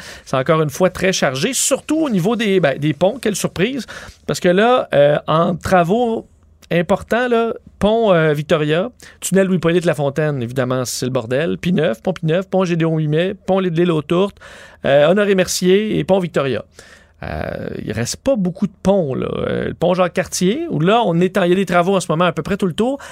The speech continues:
On est supposé les finir, là, dans les prochains jours, si c'est pas déjà fait. Donc, ce coin-là va être un peu plus dégagé, euh,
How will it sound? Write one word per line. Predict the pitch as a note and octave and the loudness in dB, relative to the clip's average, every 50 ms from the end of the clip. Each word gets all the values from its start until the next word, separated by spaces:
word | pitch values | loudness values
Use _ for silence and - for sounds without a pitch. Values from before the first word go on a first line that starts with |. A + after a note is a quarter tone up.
| - - - | -20 -16 -6
On | - - D#3+ F3+ F#3 G3 | 0 2 4 4 4 2
est | G3 F3+ | 2 0
supposé | - - - G#3 G3+ A3+ G#3 G3 C4 | -2 -2 -4 -4 -2 -2 -2 -2 -2
les | C4+ A#3+ G3+ | -4 -4 -4
finir, | - - G3+ F#3+ F#3 G3+ G#3 F#3+ C#3 C3 | -4 -2 -2 0 0 0 0 0 -2 -2
là, | B2+ C3 C3 | -2 -2 -2
dans | C3 C3+ | 0 -2
les | C#3 C#3+ | -2 -2
prochains | C#3+ - D#3+ D#3 - - E3 D#3 | -4 -4 -6 -4 -2 -2 -2 0
jours, | C#3+ E3 F#3+ G3 F#3 | 0 -2 -2 -2 -4
si | - | -6
c'est | - D#3+ | -8 -4
pas | - F3 | -2 -2
déjà | E3 D#3+ D#3 C#3+ D3 C#3 | -2 0 -2 -2 -4 -4
fait. | C#3 - G3+ A3+ B3+ - - - - - - _ | -2 -2 -2 -2 -2 -6 -10 -18 -20 -20 -10 _
Donc, | - C3+ - | -6 -4 0
ce | - F#3+ | 0 0
coin-là | F3 - G3+ G3+ G3 G#3+ B3 | 0 2 2 2 4 4 2
va | - A#3 | 2 2
être | G#3 - | 0 0
un | F#3+ F3+ | 0 0
peu | E3+ F#3 | 0 0
plus | F3+ - G3 G#3+ | -2 0 -2 -2
dégagé, | F#3 G3 F3 D#3+ E3 D#3+ D#3 C3+ C#3+ F3+ A3 C4+ D#4 - - - - - - - - _ _ | 0 0 2 2 2 2 2 0 0 -2 -2 -2 -8 -14 -20 -20 -20 -20 -20 -20 -20 _ _
euh, | - G#2+ A2+ | -4 -2 -2